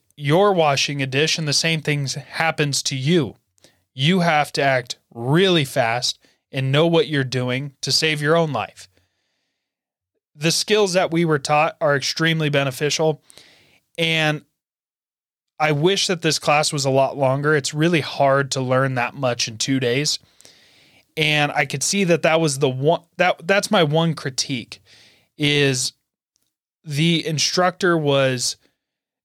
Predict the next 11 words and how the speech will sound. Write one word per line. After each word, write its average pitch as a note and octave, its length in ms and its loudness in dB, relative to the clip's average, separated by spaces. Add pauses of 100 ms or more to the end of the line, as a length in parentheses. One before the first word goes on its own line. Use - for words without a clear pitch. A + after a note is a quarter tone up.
(100)
extremely F#3+ 600 0
intelligent D#3+ 680 0
and C#3 240 -4
wanted D3 380 0
to C3 60 -4
share D3+ 380 0
with C#3 220 -2
us C#3 180 2
so E3 400 0
much D#3+ 400 -2
more C3+ 800 2